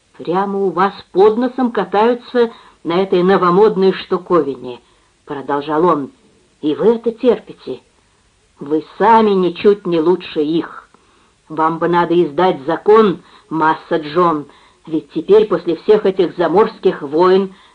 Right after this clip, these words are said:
молодые люди и знать не знают, что такое благородное поведение. Они не знают, как должен вести себя джентльмен. Как, по-вашему, что люди думают, когда видят,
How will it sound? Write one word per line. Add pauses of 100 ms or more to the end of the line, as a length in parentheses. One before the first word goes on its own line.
молодые
люди
и
знать
не
знают,
что
такое
благородное
поведение. (480)
Они
не
знают,
как
должен
вести
себя
джентльмен. (760)
Как,
по-вашему, (440)
что
люди
думают,
когда
видят,